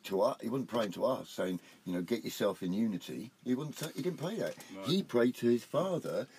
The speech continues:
Speaker 1: that we, those that believe in him, would be one, just as you, Father, are in me and I am in you. Let them be one in us.
Speaker 2: Yeah.
Speaker 1: So that's the point, in the sense that it's a case of believing that.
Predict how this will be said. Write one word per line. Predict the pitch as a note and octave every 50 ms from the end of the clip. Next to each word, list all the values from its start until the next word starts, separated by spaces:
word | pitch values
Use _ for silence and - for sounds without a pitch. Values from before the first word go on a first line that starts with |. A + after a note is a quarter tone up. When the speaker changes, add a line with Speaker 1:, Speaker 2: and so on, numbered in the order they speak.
| - - -
Speaker 1:
that | A#2 A#2 - -
we, | - G#2 A#2+ D3+ F3+ F#3+ F#3 G3 F#3+ D3 G2 G#2+ D3 F#3 - -
those | - B2 C3+ B2+ -
that | - A#2+ -
believe | - G#2+ G#2 A2 B2+ D#3 F#3 D#3+
in | A#2 F#2+ E2+
him, | E2+ F2 E2 D#2 G2+ A#2 - _ _ _ _ _ _ -
would | G2 G#2+ B2 C3 A#2 - -
be | B2 A#2+ A#2
one, | A2 A#2 C3+ E3 F#3 E3 F2+ F2 G#2+ C3 C3+ - - - - - - _ - -
just | - - A#3 G#3+ G3 F#3 E3+ - - -
as | F#3+ G3+ G3+ F#3 - - - - D#3+ E3+ - - - - _ _ - - _ _ _ _ _ _
you, | - G2 A2+ D#3+ F#3 F#3+
Father, | - - - B2 B2 A#2 A2 A2+ A2+ G#2+ -
are | A#2 G#2+ G#2 G#2 G#2 G#2
in | G2 G2 G#2
me | A#2 C#3 C#3+
and | A2 F#2 G#2+
I | A#2 A#2 A2
am | G2+ G2+
in | F#2 F#2 G#2+
you. | B2 C3 G#2
Let | F#2+ A2+ A#2+ -
them | - A#2 C3+ D#3 D3+
be | B2+ C3 B2
one | A2 G#2+ B2 D3+ E3+ F3+ E3+ A2 G#2 A#2+ C3 - _
in | - C3+ C3 B2 C3
us. | E3+ G3+ - - - - - - - - -
Speaker 2:
Yeah. | D2+ D2+ - - - - -
Speaker 1:
So | - D#3 D3+ D3+ D3+ - _ _ _ _
that's | - C3+ D3+ E3+ E3+ -
the | - B2+
point, | B2 - F3 F#3+ E3+ B2+ - -
in | B2 A2+ A2+
the | A2+ G#2+
sense | - - - A2+ G#2+ G#2 -
that | - B2+ A#2 G2+ - - - - - - - - - - - - _ -
it's | - -
a | B2+
case | - C3+ B2 -
of | B2 -
believing | - A#2+ B2 C#3+ E3 - B2+ E2+ E2
that. | D#2 C#2 -